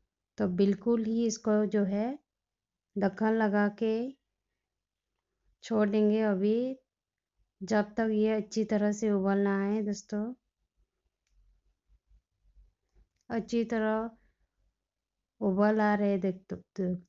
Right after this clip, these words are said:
देख सकते हो दोस्तों ये पूरी तरह उबल आ रहे हैं। तो निकाल लेते हैं ढक्कन को। देख सकते हो इसमें अभी ऐड कर लेंगे वाइन बीन, तो डाल लेते हैं।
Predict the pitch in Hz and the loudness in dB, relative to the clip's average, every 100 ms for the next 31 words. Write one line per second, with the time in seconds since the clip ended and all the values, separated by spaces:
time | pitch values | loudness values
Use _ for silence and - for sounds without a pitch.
0 | - 214 226 - 214 220 214 208 202 - | -4 -2 -2 -4 -4 -2 -2 -2 -4 -4
1 | 214 208 190 226 226 247 240 214 214 208 | 0 0 -2 -2 -2 -2 -2 -2 -2 -2
2 | 196 196 196 190 196 208 220 214 202 196 | -2 -2 -2 -2 -2 -2 -4 -2 0 0
3 | 196 214 208 214 208 220 214 208 208 - | 0 -2 -2 -2 -4 -4 -4 -4 -6 -6
4 | 214 208 214 214 208 202 202 208 - 202 | -4 -2 -2 -4 -4 -4 -4 -4 -6 -8
5 | - 202 202 202 214 220 226 240 - _ | -6 -6 -2 -2 -2 -4 -4 -6 -8 _
6 | 226 208 220 214 220 196 190 214 294 359 | -10 -4 -2 0 0 -2 -2 -2 -2 -6
7 | _ _ _ _ _ - 208 202 - 202 | _ _ _ _ _ -4 -2 -2 -2 0
8 | 202 202 202 202 220 294 _ _ _ _ | 0 0 -2 -2 -6 -8 _ _ _ _
9 | _ _ _ _ _ _ _ _ - 202 | _ _ _ _ _ _ _ _ -4 0
10 | 190 190 185 180 170 170 _ _ _ _ | 2 2 2 0 -4 -8 _ _ _ _
11 | _ _ _ _ _ _ - 196 180 185 | _ _ _ _ _ _ -10 -6 -4 -4
12 | 190 196 202 208 208 185 208 | -4 -4 -6 -6 -6 -4 -6